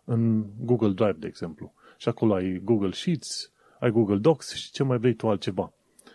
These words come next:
Și fiind în Google Drive, bineînțeles, nu prea ai conceptul de fișier acolo. Îți arată o iconiță sau ceva, dar nu l-ai, uh, nu e așa de bine conectat conceptul de fișier în Google Drive cu ce ai tu în calculatorul obișnuit, știi?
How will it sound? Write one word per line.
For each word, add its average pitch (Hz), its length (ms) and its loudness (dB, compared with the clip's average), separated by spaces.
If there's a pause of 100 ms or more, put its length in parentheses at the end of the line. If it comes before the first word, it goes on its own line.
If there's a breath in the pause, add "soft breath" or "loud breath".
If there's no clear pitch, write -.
(360 soft breath)
Și - 160 -8
fiind 127 200 4
în 113 100 4
Google 120 280 2
Drive, 104 380 2
bineînțeles, 139 580 2
nu 131 260 4
prea - 200 2
ai 117 100 6
conceptul 110 560 -2
de 101 100 0
fișier 98 440 -2
acolo. 90 360 -4
Îți 104 180 0
arată 127 240 2
o 107 40 4
iconiță 98 560 -2
sau 90 180 -6
ceva, 90 360 -2
dar 98 360 0 (300 loud breath)
nu 139 240 4
l-ai, 110 320 4
uh, 101 140 2
nu 107 120 2
e 135 40 6
așa 123 180 0
de 107 100 0
bine 107 180 2
conectat 95 380 -4
conceptul 95 400 -6
de 92 80 -4
fișier 90 380 -6
în 90 120 -6
Google 90 240 -4
Drive 127 340 0
cu 131 420 0 (300 soft breath)
ce - 120 -2
ai 123 80 4
tu 127 120 0
în 123 80 4
calculatorul 104 760 0
obișnuit, 98 520 -2
știi? 123 300 -2